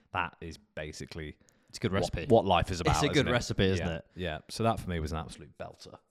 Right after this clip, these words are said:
Speaker 2: Yeah, that was a hell of a day. I, I do still feel bad for being very
Speaker 1: <laughs> Oh,
Speaker 2: hungover for the
Speaker 1: oh,
Speaker 2: first
Speaker 1: yeah,
Speaker 2: half.
Speaker 1: you fucked it. <laughs>
Speaker 2: Wasn't, wasn't my favourite day. Maybe my favourite afternoon,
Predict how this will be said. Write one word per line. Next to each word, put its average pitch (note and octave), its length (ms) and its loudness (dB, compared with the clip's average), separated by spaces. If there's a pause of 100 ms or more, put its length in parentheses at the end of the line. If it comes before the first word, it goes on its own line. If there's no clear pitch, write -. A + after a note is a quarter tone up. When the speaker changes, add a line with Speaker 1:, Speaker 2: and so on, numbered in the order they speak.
Speaker 2:
Yeah, E2 220 -2
that D#2+ 140 -6
was F2 220 -4
a E2+ 220 -2 (160)
hell F#2 200 -6
of E2 80 -6
a E2 60 -6
day. E2 100 -8
I, D#2 180 -6
I F2 40 -10 (880)
do G2 240 -6
still A2 420 -8
feel D#2+ 280 -12
bad D2+ 340 -6
for - 120 -18
being D#2+ 340 -8
very G2 320 2
Speaker 1:
<laughs> C#3 40 12
Oh, - 20 12
Speaker 2:
hungover F#2+ 420 6
for - 140 0
the G#2 140 -2
Speaker 1:
oh, G3 120 12
Speaker 2:
first - 100 10
Speaker 1:
yeah, E3+ 160 12
Speaker 2:
half. E2+ 160 0
Speaker 1:
you F#3 80 12
fucked - 600 4
it. - 320 6
<laughs> A2+ 60 2
Speaker 2:
Wasn't, - 380 6
wasn't C#3 320 4
my B2+ 200 8
favourite G#2 460 2
day. G2+ 240 2 (580)
Maybe D3+ 220 6
my D3+ 120 6
favourite B2+ 360 4
afternoon, A2+ 480 0